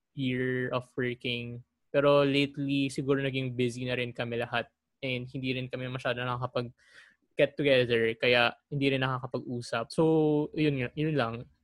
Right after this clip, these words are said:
Um, nung nag-work ako, parang I make it an, uh, I make an active effort to reach out. <laughs> Parang more active ako to reach out. Kasi alam ko na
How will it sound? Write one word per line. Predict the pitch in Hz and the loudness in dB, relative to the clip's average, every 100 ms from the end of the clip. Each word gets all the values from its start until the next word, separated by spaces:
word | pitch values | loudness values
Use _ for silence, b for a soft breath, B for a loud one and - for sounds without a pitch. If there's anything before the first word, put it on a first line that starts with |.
| - | -2
Um, | 156 160 156 151 156 156 | 2 2 0 -2 -4 -2
nung | 170 180 180 | -2 0 0
nag-work | 180 156 165 170 | 0 0 -2 0
ako, | 160 - 151 | -2 -2 0
parang | 147 143 147 143 | 2 2 0 -4
I | - 147 | -2 0
make | 147 143 - | 0 -2 0
it | 147 - _ _ _ _ _ | -2 -2 _ _ _ _ _
an, | 147 143 - _ | -4 -4 -8 _
uh, | - 147 | -8 -4
I | 165 | 0
make | 160 185 | 2 4
an | 175 | 2
active | 151 147 - 135 | 2 2 0 0
effort | 147 135 - 131 - | 0 0 0 -2 0
to | 143 | 0
reach | 135 127 | 0 -4
out. | 139 131 127 _ _ _ _ _ _ | -4 -4 -4 _ _ _ _ _ _
<laughs> | - 139 147 | -6 -2 2
Parang | 151 151 147 143 | 4 2 0 -2
more | 147 143 | 4 4
active | 139 135 - 131 | 4 2 2 0
ako | 135 135 131 | 0 0 0
to | 139 | -2
reach | 127 127 - | 0 -4 -4
out. | 127 120 123 _ _ _ _ _ - | -2 0 -4 _ _ _ _ _ -4
Kasi | 151 165 | 0 2
alam | 143 143 139 | 4 4 0
ko | 135 143 | -2 -2
na | 139 135 131 131 | -2 -2 -2 -4